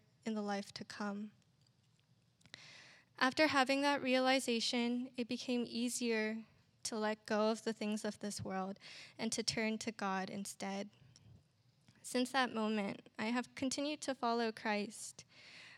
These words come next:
Um, and unlike the empty promises of the world,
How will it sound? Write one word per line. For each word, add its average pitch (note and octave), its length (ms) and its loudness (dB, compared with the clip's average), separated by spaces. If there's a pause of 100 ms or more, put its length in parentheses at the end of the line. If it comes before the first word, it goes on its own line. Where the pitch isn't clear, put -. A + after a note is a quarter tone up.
(120)
Um, G#3 500 -4 (300)
and A#3 120 0
unlike B3+ 360 4
the C#4+ 120 4 (200)
empty B3+ 320 4
promises B3+ 760 2
of B3 140 -4
the A#3+ 100 0
world, G#3 440 0